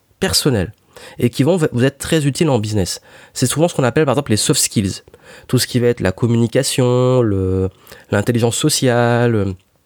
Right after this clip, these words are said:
la persévérance, tout ça. C'est un gros travail dessus qu'il faut faire. Tout ce que vous avez accompli dans votre vie, même au niveau personnel,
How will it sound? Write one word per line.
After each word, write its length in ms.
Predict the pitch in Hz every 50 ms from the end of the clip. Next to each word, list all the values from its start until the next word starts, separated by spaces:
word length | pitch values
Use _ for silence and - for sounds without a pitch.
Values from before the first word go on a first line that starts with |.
| _ _ _ _ - -
la 100 | 107 107
persévérance, 720 | - 117 107 - - 127 117 139 147 135 127 123 120 - -
tout 120 | - 127
ça. 240 | - 123 113 143 160 - - - - - - _ _ _ _ _ _ _ _ _ _ _ _
C'est 440 | - - - - - 147 143 - -
un 80 | 131 131
gros 180 | 127 131 160
travail 360 | 165 - - 143 135 139 135 123
dessus 320 | 117 120 - - 131 127
qu'il 120 | - 120
faut 120 | 104 110 101
faire. 220 | - - 82 - _ _ _ _ _ _ _ _ _ _ _ _ _ _ _ _ - -
Tout 80 | 175
ce 80 | 165 -
que 80 | - 156
vous 140 | 147 131
avez 120 | 139 127 123
accompli 280 | 117 - 135 127 -
dans 80 | - 127
votre 240 | 113 117 - - 117
vie, 140 | 110 110 104
même 200 | 113 151 170 151
au 40 |
niveau 180 | 131 120 113 104
personnel, 520 | - 123 113 - - 131 107 95 92 104